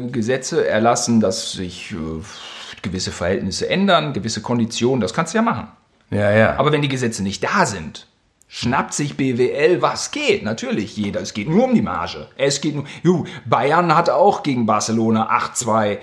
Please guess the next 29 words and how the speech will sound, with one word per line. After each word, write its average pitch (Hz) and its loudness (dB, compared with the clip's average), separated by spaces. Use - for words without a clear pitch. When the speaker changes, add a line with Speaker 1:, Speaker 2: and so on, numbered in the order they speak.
Speaker 1:
äh, 110 2
gewonnen. 120 0
Ich 135 -2
meine, 139 0
es 127 -4
hätte 151 -2
doch 143 2
auch 123 0
ein 117 -4
fünf - -2
zwei, 113 0
hätte 104 -4
es - -8
doch - -2
auch - -16
getan. 80 -8
Speaker 2:
<laughs> - -20
Speaker 1:
Da 139 4
hätten's 208 4
doch, - -2
oder 196 8
ich 220 4
hab 233 0
mich 220 4
mal 226 6
einmal, 202 2
mit, 175 0
mit 185 0
Menderes 180 2